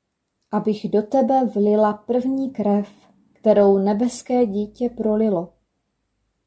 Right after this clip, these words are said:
aby uzdravilo rány, které ti způsobila tvá lidská vůle, a pomodlíš se tři úkony lásky,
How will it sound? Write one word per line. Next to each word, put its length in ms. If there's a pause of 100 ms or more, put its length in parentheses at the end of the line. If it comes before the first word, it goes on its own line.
(280)
aby 340
uzdravilo 680
rány, 520
které 500
ti 200
způsobila 960
tvá 540
lidská 600
vůle, 580 (1160)
a 80
pomodlíš 760
se 140
tři 400
úkony 540
lásky, 720